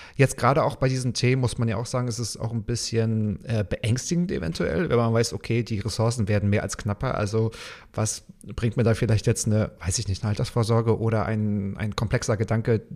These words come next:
so, der mir jetzt nicht einfällt. Aber, ähm, ja, vielleicht jetzt leben und, äh, es hat ja nicht nur, auch wenn du von der Bank kommst, hat ja nicht nur was mit Geld zu tun. Es hat ja was mit Einstellung zu tun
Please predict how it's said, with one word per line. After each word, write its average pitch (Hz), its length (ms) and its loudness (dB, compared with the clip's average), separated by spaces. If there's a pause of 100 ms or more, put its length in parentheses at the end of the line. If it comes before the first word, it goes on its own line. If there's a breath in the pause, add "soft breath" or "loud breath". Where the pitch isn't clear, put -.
(160)
so, - 360 2
der 131 260 -6
mir 110 100 0
jetzt 117 160 0
nicht - 160 -4
einfällt. 120 360 -2 (560 loud breath)
Aber, 107 640 4
ähm, 110 300 2
ja, 107 120 2
vielleicht 101 460 0 (140)
jetzt 117 680 -4
leben 113 600 0
und, 104 420 -4
äh, 101 460 -2
es - 120 -10
hat 135 120 2
ja 131 80 10
nicht 123 200 2
nur, 120 380 4 (120)
auch - 140 -6
wenn 107 80 0
du 107 100 0
von 101 120 -2
der 95 80 -2
Bank 135 200 0
kommst, 135 300 -4
hat 117 120 -2
ja 117 140 0 (180)
nicht 131 260 4
nur 113 240 2
was 113 160 0
mit 98 140 0
Geld 104 180 -2
zu 107 100 -6
tun. - 200 -12
Es - 100 -6
hat 104 100 -6
ja - 60 -4
was - 140 -4
mit 107 140 -2
Einstellung 120 360 0
zu - 140 -4
tun 113 340 -2